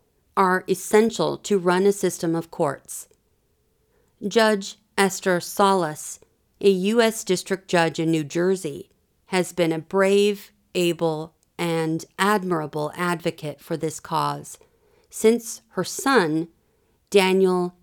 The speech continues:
Anderl, was murdered in twenty twenty when he answered the door to her home in what was meant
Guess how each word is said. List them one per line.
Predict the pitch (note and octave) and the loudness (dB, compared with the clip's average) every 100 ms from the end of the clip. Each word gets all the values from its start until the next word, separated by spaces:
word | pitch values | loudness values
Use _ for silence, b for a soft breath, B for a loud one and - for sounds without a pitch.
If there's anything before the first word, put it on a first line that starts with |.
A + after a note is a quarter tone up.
| - | -4
Anderl, | F#3 G3+ F3+ D3+ D3+ D#3 - _ _ _ _ - | 0 2 2 -2 -6 -12 -16 _ _ _ _ -2
was | G3 | 0
murdered | G3 G3 G#3 G3 F3 | 4 6 6 4 2
in | E3 D#3 | 0 -2
twenty | - F#3+ G#3 | 2 2 2
twenty | G3+ - E3 D#3+ C#3+ - _ _ _ _ - | -6 -2 -2 -2 -12 -12 _ _ _ _ -2
when | F#3+ | 4
he | F#3+ F#3 | 4 6
answered | G3+ G#3 B3 G#3+ | 4 4 0 -2
the | A#3 | 0
door | G3 F3+ F3 | 2 2 2
to | - F#3 | 0 0
her | F3+ E3+ | 2 2
home | G3 F3+ E3 D#3+ E3+ | 2 2 2 -2 0
in | G3+ G3 | 4 4
what | F#3+ - | 2 0
was | F3+ - | -2 0
meant | F#3 A3 G3+ D#3 - | 2 4 4 2 -10